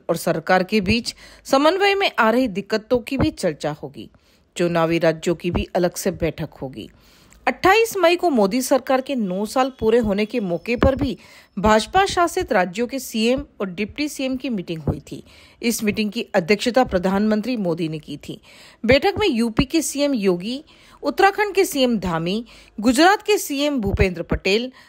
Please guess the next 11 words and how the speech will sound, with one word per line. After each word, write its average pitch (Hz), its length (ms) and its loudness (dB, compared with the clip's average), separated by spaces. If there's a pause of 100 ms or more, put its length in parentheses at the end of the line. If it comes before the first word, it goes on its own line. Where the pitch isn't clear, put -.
(140)
असम 403 360 2
के 403 120 0
सीएम 277 520 -2
हिमंता 226 520 2
बिस्वा 240 400 -2
शर्मा, 185 520 -2 (420)
नागालैंड 247 540 2
के 403 100 2
डिप्टी 240 400 -4
सीएम 277 300 -2
पैटन, 190 500 -2